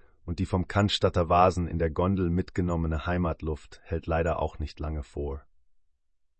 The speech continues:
Oh, zum Kuckuck! Es ist die Anlage für die feste Luft, die ich vergaß anbringen zu lassen.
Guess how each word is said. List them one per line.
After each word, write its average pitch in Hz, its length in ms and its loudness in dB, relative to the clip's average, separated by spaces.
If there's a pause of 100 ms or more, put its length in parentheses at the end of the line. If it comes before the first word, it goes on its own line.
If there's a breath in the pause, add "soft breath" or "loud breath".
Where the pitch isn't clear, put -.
(340)
Oh, 101 140 2
zum 107 220 2
Kuckuck! - 480 0 (600)
Es - 180 0
ist - 160 -2
die 117 100 2
Anlage 113 460 8
für - 140 -4
die 90 100 0
feste - 340 2
Luft, 101 300 2
die 87 80 -2
ich 82 100 -6
vergaß 90 380 4
anbringen 80 440 -2
zu - 140 -8
lassen. 71 400 -8